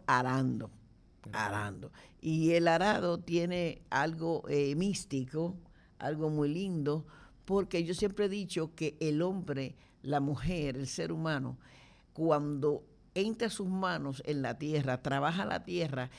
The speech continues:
Speaker 1: se hace copartícipe de la creación divina. O sea, es algo maravilloso, es un contacto con la naturaleza. De hecho, es sanador.
Speaker 2: Definitivo.
Speaker 1: Hasta tú ponerte descalzo y caminar en la grama,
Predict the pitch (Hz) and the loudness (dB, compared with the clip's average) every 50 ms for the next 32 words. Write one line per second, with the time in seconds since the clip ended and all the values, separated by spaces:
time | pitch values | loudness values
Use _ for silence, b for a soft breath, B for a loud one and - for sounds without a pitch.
0 | B B B B - - - 175 165 170 196 - - 208 190 - - - - 180 | B B B B -12 -2 2 4 4 4 4 2 0 -2 -4 -4 -12 -10 -4 0
1 | 185 208 208 - - 175 156 135 127 - - - 214 214 196 - - 170 - - | 0 0 0 4 2 4 4 2 -2 -8 -10 -8 -8 -8 -6 -6 -8 -8 -8 -6
2 | 131 131 131 123 123 - 120 117 120 107 - - 123 117 117 120 127 117 113 110 | -4 -4 -2 -4 -4 -6 -6 -6 -6 -6 -8 -8 -8 -8 -6 -6 -6 -6 -6 -8
3 | 113 110 110 110 - - b b b b b b b b - - 170 185 185 196 | -10 -10 -12 -14 -16 -20 b b b b b b b b -4 0 0 2 2 2
4 | 208 202 202 202 185 160 135 127 120 117 113 110 117 117 127 127 139 135 156 151 | 0 0 -2 -2 0 0 0 0 0 -2 -4 -4 -4 -4 -4 -4 -4 -2 -4 -4
5 | B B B B B - 165 185 202 196 - - 202 180 - - 180 185 - - | B B B B B 0 2 2 2 0 0 -2 -2 -2 0 0 0 0 0 -4
6 | 196 190 - 156 151 143 135 131 123 127 - 120 123 123 120 123 135 135 - - | -6 -4 -2 -2 0 0 0 -2 -4 -6 -6 -6 -6 -4 -4 -6 -4 -4 -6 -6
7 | - 170 147 143 156 147 143 156 170 185 185 - - 139 127 135 B B B B | -4 -6 0 0 2 2 2 2 2 0 0 -2 -6 -6 -6 -6 B B B B
8 | - 170 165 175 - - - - 240 226 196 160 127 113 101 110 117 117 120 - | 0 0 2 2 0 0 0 0 -2 -2 0 -2 -2 -2 -4 -6 -6 -8 -10 -12
9 | - - - - - - - - - 110 104 - - 104 101 - - 104 107 151 | -16 -20 -20 -20 -20 -20 -20 -16 -14 -14 -12 -12 -12 -14 -14 -12 -10 -4 -2 -2
10 | 160 - - 156 156 151 - - 196 214 247 - 214 202 185 175 170 175 196 185 | -2 2 2 2 2 2 2 0 0 0 2 2 0 2 2 -2 -2 -4 -4 -2
11 | 196 185 - - - 139 139 156 - - 180 175 165 139 131 131 127 127 143 143 | -2 -4 -4 -2 -2 0 0 -2 -4 -6 -6 -2 -2 -2 -2 -2 -4 -4 -4 -2
12 | 151 170 175 170 156 147 127 120 120 120 131 139 143 147 147 147 151 147 147 147 | -2 -2 -2 0 0 -2 -2 -2 -2 -2 -2 0 0 0 -2 -2 -2 -4 -4 -6